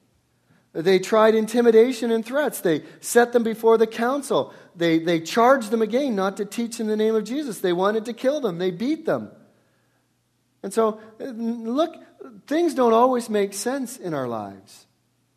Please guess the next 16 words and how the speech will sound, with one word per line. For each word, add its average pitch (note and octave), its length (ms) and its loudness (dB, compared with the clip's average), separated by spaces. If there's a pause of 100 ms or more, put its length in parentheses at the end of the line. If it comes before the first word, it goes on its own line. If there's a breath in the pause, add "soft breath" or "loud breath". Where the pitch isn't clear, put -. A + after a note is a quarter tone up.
in B2 80 -10
the A2+ 60 -8
moment. A2+ 580 -10 (1300)
But A2 100 -18
they B2 100 -8
will C#3+ 380 -6
days A#2+ 420 -6
or A2 100 -8
weeks B2+ 380 -12
or A#2 60 -12
months A2+ 420 -14 (380)
or A#2 100 -8
years A#2+ 420 -8
down G#2+ 420 -12 (100)
the A2 100 -14
road. G2+ 300 -14